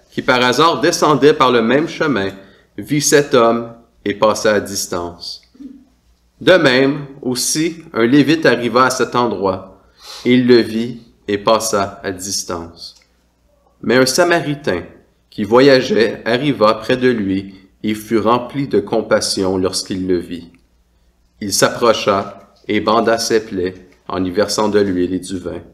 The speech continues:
Puis il le mit sur sa propre monture, le conduisit dans une auberge et prit soin de lui. Le lendemain, à son départ, il sortit deux pièces d'argent,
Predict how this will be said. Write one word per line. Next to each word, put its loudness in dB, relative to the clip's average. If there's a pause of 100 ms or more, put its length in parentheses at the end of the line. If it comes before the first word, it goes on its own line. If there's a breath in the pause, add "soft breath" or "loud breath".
(480)
Puis 0
il 0
le 8
mit 4
sur -4
sa 0
propre -4
monture, -2 (460 soft breath)
le 2
conduisit 0
dans 2
une -2
auberge -2 (300 soft breath)
et -4
prit -14
soin -2
de 0
lui. -8 (1300)
Le 0
lendemain, 2
à 0
son -2
départ, -2
il -6
sortit -6
deux 0
pièces 0
d'argent, -2